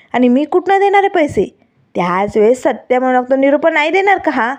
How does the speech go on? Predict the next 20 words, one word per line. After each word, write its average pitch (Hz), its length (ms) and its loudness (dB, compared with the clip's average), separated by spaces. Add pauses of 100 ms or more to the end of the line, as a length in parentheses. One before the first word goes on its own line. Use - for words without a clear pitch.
(460)
मग 262 420 0
तुझी 262 260 0
ही 294 200 0
ब्युटी - 800 -4
पार्लरवाली 302 600 0
सून?" 311 260 -2 (420)
आता 190 240 -2
मात्र 208 340 0 (200)
देविकाला 220 480 0
राग 247 260 -2
येतो. - 340 -2 (320)
तेव्हा 208 320 0
सत्य 311 320 -2
म्हणू 294 120 2
लागतो, 302 200 -2
"हो, 403 340 2
ब्युटी 226 540 -2
पार्लरवालीच 320 680 0
आहे 339 100 0
ना, 208 160 -2